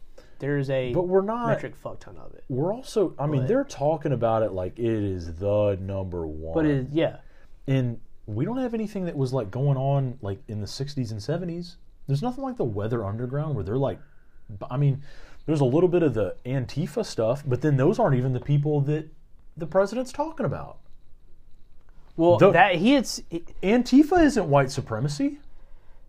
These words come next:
Speaker 1: The
Speaker 2: Even though we all know it's a bunch of white people.
Speaker 1: Yeah. Fucking, he come out and said that, and then I read an article this morning how they arrested a dude at the airport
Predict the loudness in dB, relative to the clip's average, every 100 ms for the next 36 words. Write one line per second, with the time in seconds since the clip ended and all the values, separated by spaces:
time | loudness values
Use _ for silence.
0 | -10 -2 0 2 0 -2 -4 -8 -14 -16
1 | 0 4 8 10 10 8 8 8 8 8
2 | 6 2 0 0 2 2 2 -6 -4 -4
3 | -6 -12 -10 -8 -8 -12 -16 -16 -16 -18
4 | -20 -20 -20 -18 -16 -16 -2 -2 0 -2
5 | -2 -4 -6 -10 -14 -16 -16 -18 -18 -18
6 | -16 -6 -4 -2 0 0 -2 -2 -2 -2
7 | -4 -6 -10 -14 -16 -18 -16 -12 -6 -2
8 | 2 4 6 6 4 0 -2 -2 -2 -2
9 | -4 -6 -10 -14 -16 -18 -20 -20 -18 -18
10 | -18 -12 -4 -2 0 0 0 4 4 4
11 | 0 -2 0 0 2 0 -4 -4 -4 0
12 | -2 -2 -4 -4 -6